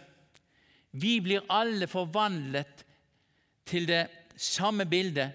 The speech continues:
fra herlighet til herlighet, som av Herrens ånd. Og så står det i andre Korinterbrev fire. Det er: «For Gud som bød at lys skulle skinne fram i mørket, han har også latt lyset skinne i våre hjerter for at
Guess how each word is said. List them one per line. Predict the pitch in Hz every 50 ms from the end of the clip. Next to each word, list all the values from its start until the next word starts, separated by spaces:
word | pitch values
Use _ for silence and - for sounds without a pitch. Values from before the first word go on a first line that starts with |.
| - -
fra | - - - - 196 214 214 196 175
herlighet | 151 - - 185 185 185 196 185 170 151 151 160 185 214 - - - - - _ _ _ _ _ _ _ _
til | - - - 208 190 175 151 131 -
herlighet, | 156 151 156 151 127 110 104 110 120 - - - _ _ _ _ _ _
som | - - - 147 135 127
av | 120 113
Herrens | 107 123 113 113 110 98 - -
ånd. | - 123 123 - _ _ _ _ _ _ _ _ _ _ _ _ _ _ _ _ _ _ _ _ _
Og | - 117
så | - 117
står | - - 131
det | 123 120
i |
andre | 120 127 120 113
Korinterbrev | - 120 120 117 107 117 107 104 104 107 117 - - - _ _
fire. | - 120 113 104 87 107 123 - _ _ _ _ _ _ _ _ _ -
Det | 101
er: | 110 131 156 151 135 - - - - - - - - - - - - - - - _ _ _ _ _ _ _ _ _ _
«For | _ - - 170 202 180
Gud | 170 262 262 240 180 123
som | - 165 160 156
bød | 208 214 180 143
at | 139 127
lys | 160 175 156 -
skulle | - - 131 131
skinne | 120 - 151 127 127
fram | 120 - 139 127
i | 113
mørket, | 107 110 123 - - - - 110
han | 110 - - - 208 233 233 220
har | 220 214 208
også | 226 220 - 214
latt | 185 190 180 175
lyset | 202 233 226 208 - - 170 147
skinne | - - 190 202 214 202 196
i | 180 160
våre | 185 185 180 160
hjerter | 160 165 156 - 170 147
for | 160 156 160
at | 165 -